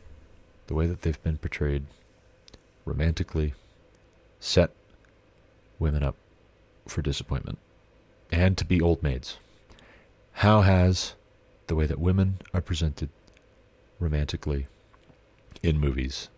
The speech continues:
set men up with unrealistic expectations and influenced them toward wanting to be confirmed bachelors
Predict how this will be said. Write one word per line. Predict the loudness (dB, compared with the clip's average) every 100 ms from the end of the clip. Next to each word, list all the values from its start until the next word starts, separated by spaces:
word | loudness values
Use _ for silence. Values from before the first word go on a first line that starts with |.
| _ _ _ _ _
set | -10 -8 -6
men | -6 -4
up | -6 -4
with | -4 -4 -10 -20 _ _ _ _ _ -6
unrealistic | -4 -2 -4 -6 -8 -10
expectations | -12 -12 -14 -6 -6 -6 -10 -12 -14 -20 -20 -20 -20 -20 -20 _ _ _ _ _ -6
and | -4 -4 -6 -2
influenced | -2 2 0 0 -2
them | -6
toward | -2 -2 -2 -8 -20 -20 -20 _ _ -4
wanting | -4 -4
to |
be | -4 -4 -6 -10
confirmed | -10 -6 -6 -6
bachelors | -6 -6 -8 -10 -10 -14